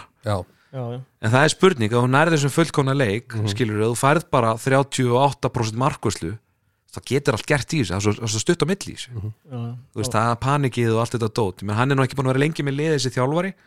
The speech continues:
Speaker 3: Þannig að maður veit ekkert almennilega hvað, þú veist, ég meina, hann er búinn að vera hvað í einhverja sex daga eða eitthvað fyrir hennar leik.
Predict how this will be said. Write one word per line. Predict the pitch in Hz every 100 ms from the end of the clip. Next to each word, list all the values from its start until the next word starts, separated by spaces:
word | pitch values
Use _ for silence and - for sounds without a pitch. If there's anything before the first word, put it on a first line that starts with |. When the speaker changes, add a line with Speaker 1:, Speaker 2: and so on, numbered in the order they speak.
| _ _ _ _ _ -
Speaker 3:
Þannig | 117
að | 120
maður | 120
veit | 147 -
ekkert | 135
almennilega | 139 143 135 127
hvað, | - 131 120 -
þú | 120
veist, | 113
ég | -
meina, | 110
hann | 120
er | 120
búinn | 117
að | 127
vera | 120
hvað | 131 117
í | 117
einhverja | 120 120 135
sex | 135
daga | - 139 170 180
eða | 180
eitthvað | 170
fyrir | 165 165
hennar | 165
leik. | 185